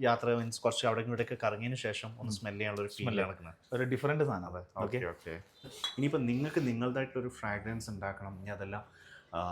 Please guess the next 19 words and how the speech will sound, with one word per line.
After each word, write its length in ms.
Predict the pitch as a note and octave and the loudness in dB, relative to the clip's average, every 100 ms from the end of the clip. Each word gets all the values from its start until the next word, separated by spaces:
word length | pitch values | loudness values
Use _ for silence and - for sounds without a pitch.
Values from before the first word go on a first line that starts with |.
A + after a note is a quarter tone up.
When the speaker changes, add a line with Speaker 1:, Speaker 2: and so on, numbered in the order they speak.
| F2+ | 0
Speaker 1:
നിങ്ങൾക്ക് 300 | A2+ C#3+ E3 D3 | 2 4 4 4
നിങ്ങളുടെ 260 | C3+ D#3 | 4 4
കയ്യിൽ 220 | D#3+ C#3 C3 | 4 4 4
already 380 | A#2+ B2 C3+ C3+ | 4 4 2 2
ഒരു 100 | B2+ | 2
പെർഫ്യൂം 340 | G#2+ G#2 C3 B2 | 0 0 0 0
ഉണ്ട്, 120 | A2 | 2
അത് 220 | G#2 G2+ C#3+ C#3+ | 0 2 2 2
നിങ്ങൾക്ക് 320 | B2 A#2+ A2 | 2 0 -2
യൂസ് 300 | G#2 A2 A2+ | -2 -2 -2
ചെയ്യണമെന്നുണ്ടെങ്കിലൊക്കെ 680 | A2+ A2 G#2 G2+ G#2 G2 G2 | -4 -4 -6 -8 -10 -8 -4
ആ 80 | G2+ | -4
ഒരു 160 | A2 G2 | -4 -4
ബോട്ടിലിൻ്റെ 420 | F#2 F#2 G2+ G#2 | -4 -4 -6 -8
ഫോട്ടോ 340 | - F#2 F2+ G2 | -6 -6 -6 -6
ഇവർക്ക് 260 | F#2+ F2+ G2 | -8 -6 -4
WhatsApp 380 | F2 F2+ - - | -4 -4 -6 -8
ചെയ്ത് 140 | F#2 | -8
കൊടുക്കാവുന്നതാണ്. 640 | F2 F2 F2+ F2+ F2 F2 | -10 -10 -12 -10 -10 -10